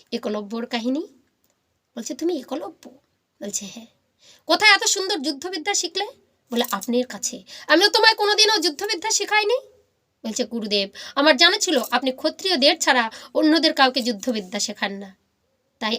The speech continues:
আপনার চিত্রপট অঙ্কন করে, মূর্তি তৈরি করে আপনার সামনে দাঁড়িয়ে দাঁড়িয়ে আমি এই যুদ্ধবিদ্যা শিখেছি।" "আচ্ছা, তুমি খুব সুন্দর।" যাকে চোখে দেখলে না, যার কাছে গেলে না,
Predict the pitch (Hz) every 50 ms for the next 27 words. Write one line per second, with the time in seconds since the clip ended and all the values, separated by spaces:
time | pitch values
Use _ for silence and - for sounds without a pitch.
0 | - - 220 233 240 - 302 302 370 415 453 427 - 320 269 - - 302 285 -
1 | 294 285 302 339 339 330 - - - - - - - - 262 262 294 285 - 381
2 | 392 381 359 311 269 262 254 262 294 294 247 - 294 269 - 262 254 269 247 262
3 | - 254 240 240 233 233 - - - - - 233 233 - 262 240 233 233 - -
4 | - 226 233 269 302 285 214 220 214 202 214 214 208 208 208 196 208 208 208 208
5 | 202 202 202 208 208 202 - 226 180 _ - - 247 196 185 156 - 202 196 190
6 | - 220 - 220 202 - - - 208 208 208 _ _ _ _ _ _ _ _ _
7 | _ _ _ _ _ _ _ - 190 190 - - - 320 403 _ _ _ _ _
8 | _ _ _ _ _ _ _ _ _ _ _ _ _ _ _ _ _ _ _ _
9 | _ _ _ - 240 240 240 - - 285 277 - - 220 208 202 196 202 196 202
10 | 196 _ _ _ _ _ _ _ _ _ _ _ _ _ _ _ - 262 294 302
11 | 403 359 - 359 349 - - 415 339 349 359 359 381 403 381 370 370 359 285 339
12 | 330 330 330 339 330 330 - 392 349 370 359 359 359 349 339 330 311 294